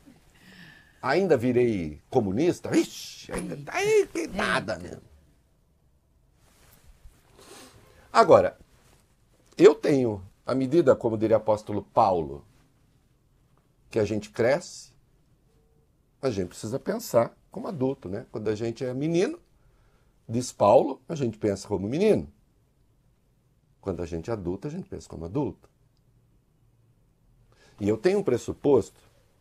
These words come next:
Speaker 1: que é a democracia, a defesa dos direitos. E na democracia,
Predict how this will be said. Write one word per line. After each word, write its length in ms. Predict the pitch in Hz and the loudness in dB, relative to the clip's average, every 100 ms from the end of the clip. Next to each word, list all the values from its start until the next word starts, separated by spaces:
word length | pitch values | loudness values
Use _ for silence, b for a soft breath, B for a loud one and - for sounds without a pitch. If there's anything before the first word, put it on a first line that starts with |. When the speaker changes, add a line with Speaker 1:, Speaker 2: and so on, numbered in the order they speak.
| _ - | _ -6
Speaker 1:
que 80 | |
é 40 | 92 | -6
a 20 | |
democracia, 760 | 87 92 92 95 95 170 147 - _ _ _ _ _ _ _ _ _ _ _ | -4 -4 -4 -4 -4 -4 -4 -6 _ _ _ _ _ _ _ _ _ _ _
a 60 | 82 | -12
defesa 440 | 85 85 120 92 | -10 -6 -4 -4
dos 220 | 90 82 76 | -6 -10 -8
direitos. 720 | 85 147 135 - - _ _ _ _ _ _ _ _ _ _ _ _ _ _ _ _ _ _ _ _ _ _ _ _ _ _ _ _ _ _ b b b b b b b _ _ _ _ _ _ - | -2 -2 -2 -8 -20 _ _ _ _ _ _ _ _ _ _ _ _ _ _ _ _ _ _ _ _ _ _ _ _ _ _ _ _ _ _ b b b b b b b _ _ _ _ _ _ -2
E 80 | 190 | 2
na 180 | 202 214 | 4 6
democracia, 960 | 170 165 139 127 101 - 156 151 69 | 6 6 6 4 2 0 0 0 -2